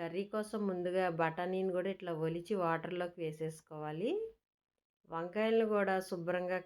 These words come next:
కడిగి ఒక గిన్నెలోకి వాటర్ వేసుకొని కొంచెం సాల్ట్ వేసుకోవాలి. ఎందుకంటే వంకాయలు చేదొచ్చేస్తాయి. కట్ చేయంగానే వాటర్లోకి వేసేసుకోవాలి. సాల్ట్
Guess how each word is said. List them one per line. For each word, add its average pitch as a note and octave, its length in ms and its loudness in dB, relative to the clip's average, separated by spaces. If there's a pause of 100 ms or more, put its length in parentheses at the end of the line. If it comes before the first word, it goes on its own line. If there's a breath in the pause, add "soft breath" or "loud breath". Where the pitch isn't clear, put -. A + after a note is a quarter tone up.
కడిగి E3+ 420 0 (420)
ఒక F3 260 -12
గిన్నెలోకి F#3 480 2
వాటర్ E3 460 0
వేసుకొని F3 500 -2 (100)
కొంచెం E3+ 340 -6 (120)
సాల్ట్ E3 480 0
వేసుకోవాలి. D#3+ 680 -2 (840)
ఎందుకంటే F#3 600 -4
వంకాయలు F3+ 640 0 (120)
చేదొచ్చేస్తాయి. E3 1080 -2 (200)
కట్ D#3+ 300 -10
చేయంగానే F3+ 680 -2
వాటర్లోకి E3+ 600 2
వేసేసుకోవాలి. D#3+ 960 -4 (800)
సాల్ట్ F3+ 340 2